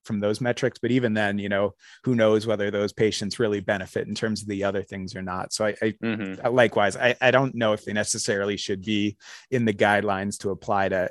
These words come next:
Speaker 1: everybody,
Speaker 2: Yeah.
Speaker 1: um, at this point.
Speaker 2: Yeah. Interesting. Cool. Um, well, let's see. Got some other trials just wanted to, like, briefly touch on, um, not go into a lot of depth,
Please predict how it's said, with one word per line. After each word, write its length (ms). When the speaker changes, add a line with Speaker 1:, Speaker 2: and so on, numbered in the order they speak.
Speaker 1:
everybody, 720
Speaker 2:
Yeah. 260
Speaker 1:
um, 100
at 120
this 160
point. 300
Speaker 2:
Yeah. 260
Interesting. 560
Cool. 420
Um, 480
well, 460
let's 200
see. 420
Got 100
some 140
other 200
trials 560
just 200
wanted 220
to, 40
like, 260
briefly 440
touch 360
on, 380
um, 500
not 300
go 180
into 220
a 40
lot 260
of 120
depth, 480